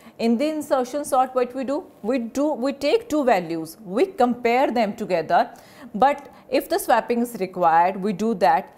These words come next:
Then after swapping, we'll compare that particular value with our previous elements also.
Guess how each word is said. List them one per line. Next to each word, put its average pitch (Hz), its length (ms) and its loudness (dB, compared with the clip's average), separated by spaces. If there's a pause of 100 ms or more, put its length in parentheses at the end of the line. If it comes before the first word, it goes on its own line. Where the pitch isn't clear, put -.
Then 233 240 -2
after 214 380 0
swapping, 254 520 2
we'll 262 240 -2
compare 254 560 2
that 302 260 2
particular 240 540 2
value 208 340 2
with 202 200 -2
our 202 240 2 (200)
previous 285 420 -2
elements 220 400 -2
also. 151 500 -4